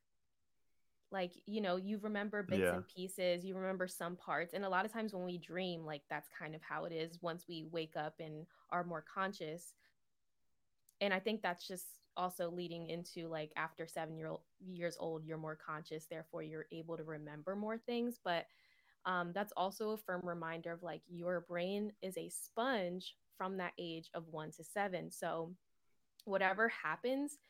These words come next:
Speaker 1: you know, in that dreamlike <laughs> reality, in that dreamlike state,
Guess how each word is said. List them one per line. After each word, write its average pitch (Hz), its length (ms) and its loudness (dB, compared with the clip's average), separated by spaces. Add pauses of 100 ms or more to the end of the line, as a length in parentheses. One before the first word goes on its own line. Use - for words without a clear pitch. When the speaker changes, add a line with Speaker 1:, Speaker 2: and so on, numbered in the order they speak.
(380)
Speaker 1:
you 202 120 0
know, 170 140 4
in 196 200 2
that 180 180 2
dreamlike 185 640 0
<laughs> - 40 -20
reality, 196 640 2
in 202 100 0
that 170 140 -2
dreamlike 180 420 -2
state, 170 420 -2